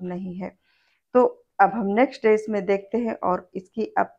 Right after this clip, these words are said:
परीक्षा की बारी है। तो चलिए हम देखते हैं कि इसको कितने नंबर मिलने वाले हैं और कितना ये काम किया है।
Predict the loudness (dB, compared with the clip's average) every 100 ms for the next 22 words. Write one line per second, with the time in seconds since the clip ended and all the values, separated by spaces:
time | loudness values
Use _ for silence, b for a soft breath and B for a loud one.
0 | -6 -6 -6 -12 -12 -6 -4 -4 -8 -10
1 | -10 -8 -2 0 0 -2 -6 -6 -10 -8
2 | -10 _ _ _ _ _ _ -4 -4 -2
3 | -6 -4 -2 -2 -2 0 0 2 2 0
4 | -2 -2 -2 0 0 -2 -6 -8 -14 _
5 | _ -12 -12 -10 -12 -8 -4 -2 -2 -4
6 | -8 -16 _ -4 -4 -4 -8 -6 -6 -6
7 | -10